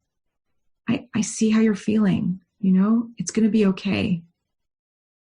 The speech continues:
This is hard right now, or it's scary to not know what's gonna be. Just the way you'd speak to a child or to a loved one is really how we wanna practice speaking to ourselves.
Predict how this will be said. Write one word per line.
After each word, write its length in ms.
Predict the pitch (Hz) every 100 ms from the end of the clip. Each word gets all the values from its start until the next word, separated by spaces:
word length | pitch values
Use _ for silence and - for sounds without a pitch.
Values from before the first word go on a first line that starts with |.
| _
This 140 | - 220
is 100 | 233
hard 340 | - 269 285
right 180 | 196 -
now, 340 | - - 185 - _ - _ _ _ _ -
or 120 | 208
it's 140 | 220
scary 580 | - - 226 262 185 160 -
to 120 | 185
not 240 | 175 165
know 140 | 180 165
what's 160 | 165
gonna 180 | - 165
be. 400 | 160 156 - 165 - _ _ _ _ _ _ _ _ -
Just 300 | 202 220 -
the 100 | 240
way 140 | 214
you'd 240 | 208 190 170
speak 420 | - 180 170 -
to 120 | -
a 60 | 165
child 500 | - 185 170 170 170
or 80 | 175
to 180 | - 170
a 40 |
loved 320 | 165 165 165
one 540 | 202 220 240 240 233 233 _ _ _ _ _ _
is 160 | 185 175
really 220 | 180 180
how 140 | 170 165
we 80 |
wanna 200 | 165 156
practice 480 | 160 - 160 - 185
speaking 360 | - - - -
to 100 | 180
ourselves. 760 | - 170 - - 185 165 -